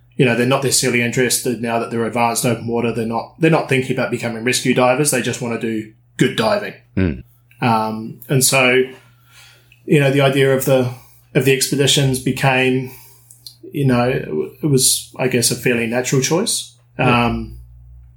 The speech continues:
Speaker 1: and having, having the, the relationship with the boat, um, making that a fairly easy discussion, we're a good fit. And,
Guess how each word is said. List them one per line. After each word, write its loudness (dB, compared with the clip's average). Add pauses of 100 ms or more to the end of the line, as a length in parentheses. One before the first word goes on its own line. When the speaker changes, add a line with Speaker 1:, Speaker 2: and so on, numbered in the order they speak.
(340)
Speaker 1:
and 2
having, 0
having 0
the, -6
the 4
relationship 2
with 0
the -6
boat, 0 (720)
um, -2
making 0
that 2
a -2
fairly 2
easy 0
discussion, -2
we're -2
a -8
good -2
fit. -4 (920)
And, -2